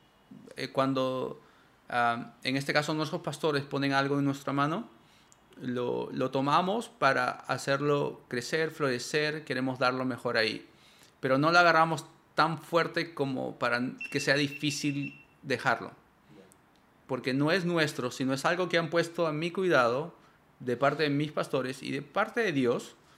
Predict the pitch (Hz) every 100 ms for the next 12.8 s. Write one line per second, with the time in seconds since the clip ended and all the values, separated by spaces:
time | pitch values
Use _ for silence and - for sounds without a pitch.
0 | _ _ _ - 139 139 180 202 151 127
1 | 143 196 143 120 120 143 143 143 139 127
2 | 120 110 120 107 - - _ _ _ -
3 | _ 131 135 135 131 135 131 180 185 151
4 | 151 143 139 151 180 190 196 165 156 127
5 | 113 117 127 - 131 139 156 - 254 -
6 | 120 107 - 98 - - _ _ _ _
7 | _ _ 135 139 139 135 185 196 180 151
8 | 143 147 135 131 - - _ _ _ _
9 | _ 143 156 196 - 208 190 - 180 110
10 | 110 120 113 117 117 - - 131 - 143
11 | 143 143 123 123 - - 135 135 127 127
12 | - 131 143 147 127 120 120 143